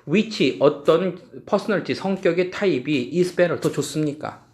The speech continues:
아, 여기서 끊어주자. so 앞에서 끊어주세요. 이제, 이제 마무리 단원이야. 마-, 단원을 마무리할 거야. 어떤 성격의 형태를 is better, 더 좋아합니까? 분명히 the answer, 그 답은 둘 다 아니다, neither죠. 이것도 봐봐. 또 neither야. 둘 다 아닙니다.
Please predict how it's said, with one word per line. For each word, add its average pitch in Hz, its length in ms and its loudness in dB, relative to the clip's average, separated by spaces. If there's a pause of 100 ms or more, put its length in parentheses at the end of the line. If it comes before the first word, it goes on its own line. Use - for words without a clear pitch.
(880)
아, 151 120 6
여기서 170 220 6
끊어주자. 208 380 0
so - 220 0
앞에서 160 300 -4
끊어주세요. 190 540 -4
이제, 170 180 8
이제 175 140 8
마무리 170 400 6
단원이야. 120 340 -2
마-, 117 220 0
단원을 151 320 0
마무리할 117 400 -2
거야. 143 260 4 (600)
어떤 226 420 4
성격의 196 580 2
형태를 147 840 2
is 156 240 -2
better, 151 240 2
더 143 140 2
좋아합니까? 135 800 0 (560)
분명히 147 720 4 (280)
the 190 240 6
answer, 151 400 2
그 165 240 2
답은 120 600 0 (500)
둘 156 320 2
다 160 280 0
아니다, 120 520 -4
neither죠. 113 600 -8
이것도 202 280 4
봐봐. - 300 -4
또 170 80 4
neither야. 123 420 -2
둘 151 180 4
다 139 80 4
아닙니다. 110 340 -6